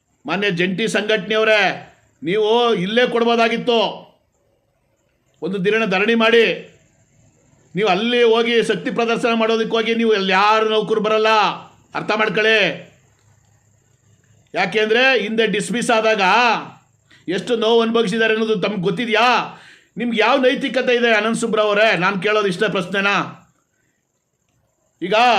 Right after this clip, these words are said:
ಹಿಂದೆ ಮುಷ್ಕರ ಆದಾಗ ವಜಾ ಆದ್ರಲ್ಲ, ಈಗ ಸುಮಾರು ನಾನೂರರಿಂದ ಐನೂರು ಜನಕ್ಕೆ ಅನ್ಯಾಯ ಆಗಿದೆ. ಆಡಳಿತ ಮಂಡಳಿ ಮಲತಾಯಿ ಧೋರಣೆ ಮಾಡ್ತಾ ಇದೆ, ಅದನ್ನ ನ್ಯಾಯ ಕೊಡ್ಸಿ ಅಂತೇಳಿ ಡಿಸ್ಮಿಸ್ ಆದ ನೌಕರು ನಿಮ್ಮ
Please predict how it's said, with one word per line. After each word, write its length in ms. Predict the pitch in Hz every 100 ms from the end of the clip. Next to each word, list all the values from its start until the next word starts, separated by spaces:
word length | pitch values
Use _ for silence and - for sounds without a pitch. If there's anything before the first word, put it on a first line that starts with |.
| 139 - - 165
ಹಿಂದೆ 300 | 220 247 247 254
ಮುಷ್ಕರ 420 | 202 175 - 247
ಆದಾಗ 340 | 240 233 226 196 233 226 180 - 127
ವಜಾ 280 | 170 233
ಆದ್ರಲ್ಲ, 340 | 247 226 208 214 233 156 127 - 180
ಈಗ 120 | 220
ಸುಮಾರು 340 | 220 226 240
ನಾನೂರರಿಂದ 640 | 226 202 240 247 233 233 226 214 185 170 - 147
ಐನೂರು 340 | 220 254 247
ಜನಕ್ಕೆ 300 | 220 226 233
ಅನ್ಯಾಯ 360 | 202 220 247 247
ಆಗಿದೆ. 400 | 233 226 214 180 127 - _ _ _ _ _ _ _ _
ಆಡಳಿತ 380 | 170 226 262 247
ಮಂಡಳಿ 360 | 240 233 220 262
ಮಲತಾಯಿ 440 | 226 214 240 247 247
ಧೋರಣೆ 300 | 233 247 254
ಮಾಡ್ತಾ 280 | 240 233
ಇದೆ, 240 | 240 233 196 139 - - _ _ _ _ _ -
ಅದನ್ನ 260 | 185 233 226
ನ್ಯಾಯ 300 | 214 202 269 269
ಕೊಡ್ಸಿ 240 | 247 233 240
ಅಂತೇಳಿ 320 | 233 233 233
ಡಿಸ್ಮಿಸ್ 420 | 185 175 269 269
ಆದ 140 | 247 233
ನೌಕರು 300 | 233 233 226
ನಿಮ್ಮ 200 | 226 214